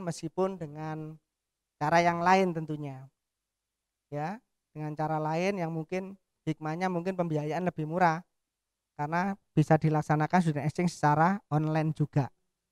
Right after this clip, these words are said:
Ya, anak-anakku sekalian. Tapi nanti kalau sudah pandemi sudah selesai dan kita bisa melaksanakan kegiatan ini secara langsung, itu pun juga bisa kita laksanakan.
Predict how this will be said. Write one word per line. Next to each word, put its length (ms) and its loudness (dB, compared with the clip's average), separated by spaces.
Ya, 240 -10
anak-anakku 320 -6
sekalian. 480 -6
Tapi 160 -4
nanti 240 0
kalau 240 4
sudah 400 -2
pandemi 400 -2
sudah 400 -4
selesai 560 4
dan 160 -6
kita 240 -6
bisa 240 -6
melaksanakan 640 -8
kegiatan 400 -4
ini 320 -10
secara 400 -4
langsung, 640 2
itu 240 -8
pun 400 8
juga 560 -2
bisa 320 -4
kita 320 -6
laksanakan. 640 -6